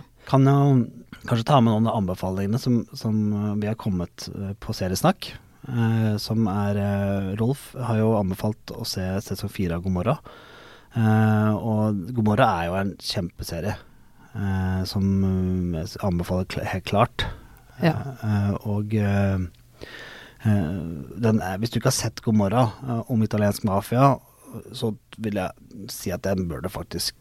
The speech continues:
Speaker 1: eh, få med deg ganske snart.
Speaker 2: Ja, det har jeg faktisk ikke gjort, så det tar jeg til meg. Den, eh, den ser veldig interessant ut. Ja, den har vært på lista mi lenge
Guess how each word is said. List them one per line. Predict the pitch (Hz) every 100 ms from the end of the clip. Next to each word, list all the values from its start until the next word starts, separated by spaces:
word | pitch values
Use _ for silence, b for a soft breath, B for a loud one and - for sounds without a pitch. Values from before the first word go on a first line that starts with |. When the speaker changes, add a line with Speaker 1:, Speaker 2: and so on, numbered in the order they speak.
| -
Speaker 1:
eh, | 62
få | 76 - 78
med | 58
deg | - 87
ganske | 90 82 - -
snart. | - - - - - -
Speaker 2:
Ja, | 220 - b b b b b b
det | 208 185 196 190
har | 165 147
jeg |
faktisk | 143 165 - -
ikke | 180 220
gjort, | 262 -
så | 359
det | 254 247
tar | 233 180
jeg | 170
til | - 143
meg. | 175 349 B B B B B
Den, | 196 196 196
eh, | 190 185 185 180 175 175
den | 175 175
ser | 208
veldig | 190 160
interessant | 156 180 139
ut. | 165
Ja, | 180
den | 165 170
har | 175
vært | 156
på | 208
lista | 196 - 160
mi | 160
lenge | 160 147 135